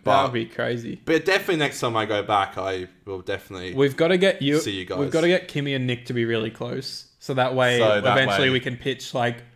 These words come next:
Speaker 1: "Let's
Speaker 2: Oh.
Speaker 1: do Europe together,"
Speaker 2: Or
Speaker 1: or
Speaker 2: even if, like,
Speaker 1: something.
Speaker 2: even, yeah, even if,
Speaker 1: And
Speaker 2: like,
Speaker 1: then
Speaker 2: we meet while we're there.
Speaker 1: Yeah.
Speaker 2: And then that
Speaker 1: Something
Speaker 2: would be,
Speaker 1: like that.
Speaker 2: and then we could film, like, an actual podcast episode in person.
Speaker 1: That'd be crazy.
Speaker 2: At Weatherspoons
Speaker 1: At a
Speaker 2: again.
Speaker 1: pub,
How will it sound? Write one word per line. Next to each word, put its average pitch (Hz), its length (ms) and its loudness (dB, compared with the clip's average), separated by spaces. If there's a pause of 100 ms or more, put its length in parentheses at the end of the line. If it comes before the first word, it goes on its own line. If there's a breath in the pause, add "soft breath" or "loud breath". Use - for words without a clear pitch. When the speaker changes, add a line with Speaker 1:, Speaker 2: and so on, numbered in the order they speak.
(140)
Speaker 1:
"Let's 131 180 4
Speaker 2:
Oh. - 280 10
Speaker 1:
do 185 100 10
Europe 240 240 6
together," 165 460 4 (180)
Speaker 2:
Or 139 40 6
Speaker 1:
or 131 80 8
Speaker 2:
even 127 120 4
if, - 220 0
like, 175 160 8
Speaker 1:
something. 147 100 0
Speaker 2:
even, 190 160 0
yeah, 233 160 4
even 156 200 2
if, 165 60 2
Speaker 1:
And 175 80 4
Speaker 2:
like, 160 120 6
Speaker 1:
then 123 60 0
Speaker 2:
we 143 140 2
meet 135 480 -4 (280)
while 127 420 2
we're 139 140 -2
there. 165 260 0
Speaker 1:
Yeah. 127 340 4
Speaker 2:
And 117 120 0
then 120 560 -2
that 165 160 6
Speaker 1:
Something 143 320 0
Speaker 2:
would - 0 -
be, 113 60 2
Speaker 1:
like 110 120 2
that. 117 240 -2 (320 soft breath)
Speaker 2:
and 123 100 2
then 127 100 0
we 135 80 0
could 131 160 -4
film, 123 340 0
like, 113 180 -2
an 113 80 0
actual 107 400 -2
podcast 110 480 -2
episode 98 580 -6
in 98 460 -6 (240)
person. 101 720 -10 (200)
Speaker 1:
That'd 123 220 -4
be 120 60 -2
crazy. 117 280 0
Speaker 2:
At 110 160 2
Weatherspoons 104 800 -8
Speaker 1:
At 110 60 -6
a 127 160 0
Speaker 2:
again. 113 100 -6
Speaker 1:
pub, 120 240 4